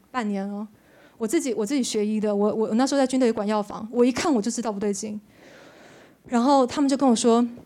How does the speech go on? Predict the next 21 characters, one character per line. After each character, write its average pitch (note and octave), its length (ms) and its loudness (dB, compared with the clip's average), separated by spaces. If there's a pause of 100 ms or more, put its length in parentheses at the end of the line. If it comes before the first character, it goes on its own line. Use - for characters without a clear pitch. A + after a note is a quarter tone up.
(760)
：“你 A3+ 180 4
可 C4 140 -2
以 B3 40 2
去 C4+ 240 0
那 B3 100 2
个 A3 120 0
申 A#3+ 200 0
请 A3 340 -4
那 A#3 100 0
个 A3 120 0
荣 G#3+ 160 2
民 G#3+ 280 0
残 G3+ 240 -4
障 A3 240 -4 (400)
补 G#3 120 -8
助 A#3 180 -6
金。” G#3 260 -4
<laughs> F#4+ 800 2
对， D#4 400 0
然 F#4+ 140 4
后 G4 100 0